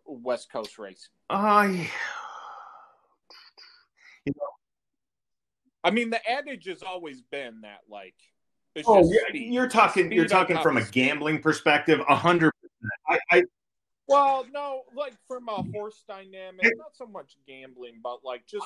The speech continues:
Speaker 1: from
Speaker 2: I
Speaker 1: a
Speaker 2: think,
Speaker 1: racing
Speaker 2: yes, we,
Speaker 1: perspective.
Speaker 2: the, the, it is, I, I'm gonna go back to something I said. I, I called it, um, I, I've come up with this theory, uh, called the Baffordization of Southern California.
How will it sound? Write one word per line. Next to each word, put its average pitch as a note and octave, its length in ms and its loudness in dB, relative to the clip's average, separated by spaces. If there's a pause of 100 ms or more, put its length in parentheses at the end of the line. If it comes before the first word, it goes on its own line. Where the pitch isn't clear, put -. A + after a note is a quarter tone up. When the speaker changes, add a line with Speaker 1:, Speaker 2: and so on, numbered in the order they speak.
(100)
Speaker 1:
from - 140 -6
Speaker 2:
I F#3 80 6
Speaker 1:
a F3+ 40 8
Speaker 2:
think, F3+ 240 2
Speaker 1:
racing C#3 120 -2
Speaker 2:
yes, A#2 400 4 (100)
we, D#3 400 0
Speaker 1:
perspective. C3 380 -4
Speaker 2:
the, C#3 60 0
the, C#3 300 2
it D3+ 80 2
is, C3+ 460 0 (200)
I, D3 220 2
I'm E3 160 10
gonna D#3+ 120 8
go C#3 120 6
back C#3 200 6
to - 40 -2
something C3 200 2
I A2 40 6
said. A2 200 2
I, B2+ 320 0
I C#3 100 4
called D#3 420 6
it, D3 220 6 (120)
um, A2+ 380 6
I, C3+ 340 6
I've B2+ 220 4 (280)
come D3+ 180 4
up D3+ 100 6
with C3 120 6
this A2+ 220 4
theory, B2 600 6 (100)
uh, G#2+ 260 2
called A2 260 0
the G#2 60 -4
Baffordization A2 880 2
of G2+ 80 -2
Southern A2 280 0
California. A2 640 0